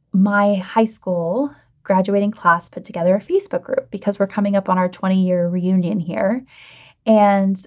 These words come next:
um, I just, I opened those doors again to how I felt in high school. You know, I hadn't seen so many of these people in almost twenty years, and it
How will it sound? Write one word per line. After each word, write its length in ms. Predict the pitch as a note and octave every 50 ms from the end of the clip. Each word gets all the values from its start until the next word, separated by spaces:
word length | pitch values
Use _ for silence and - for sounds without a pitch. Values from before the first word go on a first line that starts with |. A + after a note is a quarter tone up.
| - -
um, 520 | F#3+ F3+ F#3 F3+ E3+ E3 E3+ F#3 G3+ F#3+ - _ _ _ _ _
I 120 | - F#3+ F#3+
just, 320 | F#3+ G3+ F#3+ - - _ _ -
I 160 | G3 F#3+ F3+ -
opened 300 | G3+ G3 - A#3+ A3+ G#3+
those 220 | G3+ G3 F3 -
doors 340 | - E3+ E3 F3 F#3+ F#3+ -
again 420 | B3 B3+ C4+ C#4+ D4+ E4 F#4 G#4 G#4 - - _ _ _ _
to 800 | - - - G#3+ G3 F#3+ F#3+ F#3 F3+ F3+ F3+ F3+ F3+ F3+ G3 G#3 _ _ _ _ _ _ _ _
how 180 | _ - - G3+
I 100 | G#3 G3+
felt 200 | G3 A3 G#3+ G#3
in 80 | A3 -
high 160 | - A3 C4
school. 280 | C4+ - - E3 D3
You 120 | D3+ E3+ F#3
know, 60 | F#3
I 60 | F3+
hadn't 280 | F3+ F3+ G3+ G3+ F#3+ F#3
seen 720 | F#3 - - F#3+ F#3+ G3+ A3+ B3 B3+ A#3 F#3 E3+ F3 F#3 - _ _ _
so 360 | _ - - - - G#3 A3+
many 220 | A3+ G#3+ F#3+ F3+ F3
of 120 | E3 -
these 180 | - E3+ - -
people 420 | - E3 E3 - F3+ G3+ A#3 C4 B3+
in 100 | G#3+ F#3
almost 280 | F3 F#3 F#3 F#3 -
twenty 300 | - - - F3 F3 E3+ D#3
years, 460 | D3+ D#3 D#3+ F3 A3 B3+ B3 - - _ - - - - - - - - - _
and 100 | - G3+
it 140 | - -